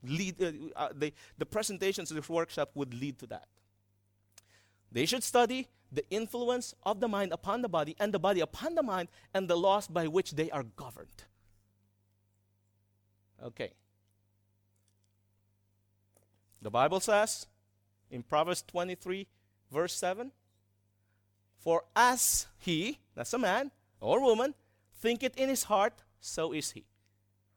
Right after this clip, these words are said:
Now we're trying to, to, to, to build the picture here.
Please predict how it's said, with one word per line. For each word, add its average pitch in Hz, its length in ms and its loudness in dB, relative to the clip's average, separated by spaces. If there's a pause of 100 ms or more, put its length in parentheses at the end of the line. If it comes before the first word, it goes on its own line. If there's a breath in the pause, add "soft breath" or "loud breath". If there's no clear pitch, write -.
(760)
Now 135 180 -2
we're 143 220 0 (260)
trying 220 300 -2
to, 170 220 -2 (580)
to, 151 160 -4
to, 143 180 -6
to 131 160 -6
build 165 340 2
the 156 60 -2
picture - 420 -10
here. - 200 -16